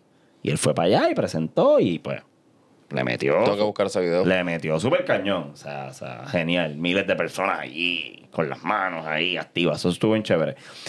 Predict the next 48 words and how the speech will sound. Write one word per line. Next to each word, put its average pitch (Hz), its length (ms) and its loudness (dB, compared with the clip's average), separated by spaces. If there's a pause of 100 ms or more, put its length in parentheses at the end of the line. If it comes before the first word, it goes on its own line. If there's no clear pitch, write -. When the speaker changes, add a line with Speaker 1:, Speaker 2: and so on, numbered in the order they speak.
(140)
Speaker 1:
Y 107 160 4
yo 98 140 4
quedé 110 180 4
mal - 300 0 (160)
con 139 100 -10
ese 127 160 -6
video. 117 340 0
Y 120 40 -10
dije, 98 120 -8
"Wow". 135 840 -2
O 107 120 -6 (160)
sea, 76 380 0
este - 220 -2
tipo 104 1040 4 (320)
no 87 60 2
podía 98 240 4
creer 95 260 4
lo 90 140 2
que 82 60 0
estaba 78 240 -2
haciendo. 50 500 -6
Los - 100 -6
sonidos, 110 400 2
los 78 140 -2
efectos, 98 500 -4
el 69 180 -8
show, 110 260 2
la 76 120 -8
música, 95 520 -4
todo. 73 340 -2 (1080)
Y 92 80 2
dije, 85 180 4
"Diache, 69 360 -2
qué 98 80 2
duro". 82 400 2 (540)
Entonces, - 600 0 (200)
busqué, 90 420 0
ese 101 140 0
video 117 140 4
lo 131 60 4
vi 113 80 2
como 117 200 0
cien, 113 160 -2
un 120 100 0
video 160 160 4
corto, 139 260 -2
dos 101 200 0
minutos. 123 320 -4